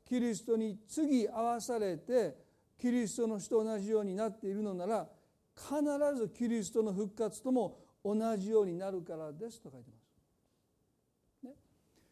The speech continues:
ここで聖書は、私たちがイエスを信じるということは、単にこの方が救い主であるということを信じて、それは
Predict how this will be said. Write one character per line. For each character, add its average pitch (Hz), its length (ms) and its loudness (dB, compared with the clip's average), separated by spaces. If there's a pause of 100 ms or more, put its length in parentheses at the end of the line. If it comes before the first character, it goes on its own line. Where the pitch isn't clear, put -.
(320)
こ 320 100 -2
こ 330 40 2
で 262 100 2
聖 302 200 0
書 196 200 -2
は、 196 380 0
私 247 280 -2
た 254 120 -2
ち 208 120 -4
が 202 100 4
イ 247 120 4
エ 247 100 2
ス 196 160 -6
を 180 80 0
信 233 260 -2
じ 233 120 -2
る 269 120 0
と 277 140 -4
い - 20 0
う 156 40 -6
こ 151 100 -8
と 147 140 -8
は、 185 200 -4 (680)
単 294 240 4
に 202 280 -2
こ 262 120 -2
の 254 100 4
方 226 260 0
が 185 140 -2
救 - 240 -2
い 254 60 2
主 185 200 -2
で 196 60 2
あ 208 60 4
る 208 100 4
と 175 80 -2
い - 20 -2
う - 40 -2
こ 175 100 -4
と 165 80 -4
を 165 60 -4
信 277 340 0
じ 190 140 -2
て、 220 340 2
そ 233 100 0
れ 220 80 6
は 214 200 2